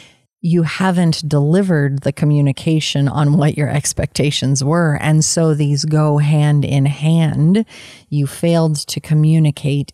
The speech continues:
and therefore your expectations were not met. However, it can very much stand on its own, where you have delivered your communication, and yet those expectations, you let somebody know, "Hey,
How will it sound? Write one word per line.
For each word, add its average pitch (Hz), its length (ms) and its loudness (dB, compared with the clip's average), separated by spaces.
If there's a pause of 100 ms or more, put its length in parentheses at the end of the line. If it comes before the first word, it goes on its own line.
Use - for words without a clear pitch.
(140)
and 175 420 2
therefore 143 600 -2
your 139 340 0
expectations 139 920 -4
were 139 160 -2
not 139 220 -2
met. 143 220 0
However, 170 680 -2 (460)
it 175 200 -4
can 185 580 0 (260)
very 170 380 0
much 147 480 -2 (180)
stand 151 460 -2
on 143 160 0
its 143 260 -4
own, 147 520 -2 (800)
where 160 120 -2
you 160 160 0
have 220 420 -4
delivered 143 480 -2
your 139 140 -2
communication, 143 1000 -2 (640)
and 180 180 0
yet 180 220 -2
those 233 320 -4
expectations, 156 1120 -6
you 170 140 -4
let 202 320 -2
somebody 170 340 0
know, 160 140 0
"Hey, 156 360 0